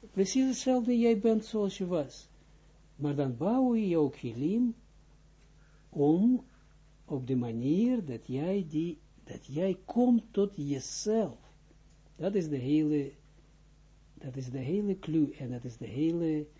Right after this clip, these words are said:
weg. Dat is wat gezegd wordt, ik ben de weg, de waarheid en de liefde. Dat is, betekent, elke mens moet deze weg opgaan. Betekent de individuele mens, de wens,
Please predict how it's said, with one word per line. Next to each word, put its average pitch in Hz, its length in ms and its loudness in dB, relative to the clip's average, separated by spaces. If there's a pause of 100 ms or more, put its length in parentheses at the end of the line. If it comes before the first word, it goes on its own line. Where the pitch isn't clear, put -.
(600)
weg. - 480 0 (1000)
Dat 131 160 -8
is 131 140 -6
wat 131 200 -6
gezegd - 400 -4
wordt, 190 280 -2
ik 156 180 2
ben 127 200 0
de 120 140 -6
weg, 214 340 0
de 143 120 2
waarheid 240 480 0
en 240 120 2
de 247 120 2
liefde. 160 480 -2
Dat 185 180 -2
is, 196 120 -2
betekent, 196 500 -2 (500)
elke 240 440 4
mens 220 840 2 (400)
moet 147 460 6
deze 151 460 2
weg 277 440 -2 (120)
opgaan. 220 640 -2 (960)
Betekent 202 520 0
de 175 120 0
individuele 185 1040 2
mens, 151 540 -2
de 156 140 -2
wens, 247 360 0